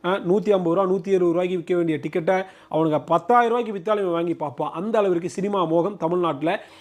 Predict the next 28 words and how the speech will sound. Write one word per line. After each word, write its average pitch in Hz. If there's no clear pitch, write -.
எந்த 220
மாநிலத்திலும் 233
இல்லாத 196
அளவிற்கு 170
தலைவிரிச்சு 165
ஆடுது. 143
நாலு 147
படம் 214
நடிச்சிட்டாலே 196
நாடாளுவதற்கு 196
அவன் 165
தான் 175
தகுதியானவன் 170
அப்படின்னு 147
முடிவே 151
பண்ணிடுறாங்க. 143
ஆனா, 254
பக்கத்துல 247
இருக்கக்கூடிய 196
மாநிலம் 170
தான் 165
கேரளா. 147
அங்கேயும் 165
சினிமா 175
இருக்குது, 170
அங்கேயும் 160
சினிமாவை 165
ரசிக்கிறாங்க. 156